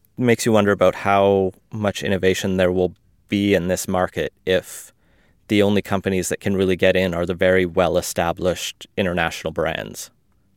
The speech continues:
Like, if Cater, the golden child of B C's ride-hailing, can't make it in B C,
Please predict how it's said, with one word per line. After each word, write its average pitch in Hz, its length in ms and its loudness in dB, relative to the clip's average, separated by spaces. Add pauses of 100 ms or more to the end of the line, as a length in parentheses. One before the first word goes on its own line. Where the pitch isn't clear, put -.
(120)
Like, 80 240 -4 (540)
if - 240 -2 (680)
Cater, 101 460 2
the 90 340 -2 (600)
golden 101 400 2
child 95 580 2
of 87 140 -4 (460)
B 101 180 -2
C's 104 380 -2
ride-hailing, 87 680 0 (280)
can't 113 300 0 (360)
make 98 360 0
it - 200 -2
in 92 160 -4
B 87 180 -6
C, 92 420 -6